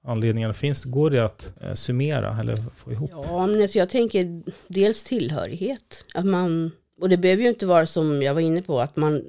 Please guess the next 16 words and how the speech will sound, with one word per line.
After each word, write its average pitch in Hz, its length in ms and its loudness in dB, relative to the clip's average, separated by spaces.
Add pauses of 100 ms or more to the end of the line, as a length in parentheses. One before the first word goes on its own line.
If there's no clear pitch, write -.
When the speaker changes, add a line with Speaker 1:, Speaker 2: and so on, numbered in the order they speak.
Speaker 2:
tillhör 151 360 -2
ett 135 160 -2 (600)
specifikt 143 840 -8
kompisgäng 147 1040 0
här, 165 340 -4
utan 147 360 -2 (500)
att 175 140 0
man 170 140 4
också 151 220 -2
identifierar 151 580 -2
sig 160 140 -4
med 151 140 -2
andra 170 220 -2
personer 170 680 -6
som - 160 -10
man 110 400 -8